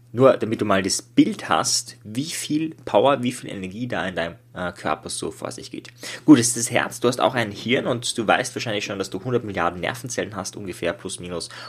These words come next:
und hundert Billionen Synapsen. Also ein Vielfaches davon. Und wenn man diese ganzen Fina-, Synapsen aufreiht,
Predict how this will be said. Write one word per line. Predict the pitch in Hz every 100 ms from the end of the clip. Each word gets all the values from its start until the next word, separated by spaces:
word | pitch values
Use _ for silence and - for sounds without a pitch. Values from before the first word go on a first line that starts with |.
| -
und | - -
hundert | 139 127 117 -
Billionen | 98 90 85 90 95 87 87 - - - -
Synapsen. | - - 92 85 - - - - - - - - - - - -
Also | 98
ein | 85
Vielfaches | - 104 - - -
davon. | - - 76 - - - - - - - -
Und | 110 113 113
wenn | 123
man | 151
diese | 156 139
ganzen | 120 -
Fina-, | 135 101 -
Synapsen | - 113 - -
aufreiht, | - - - - - -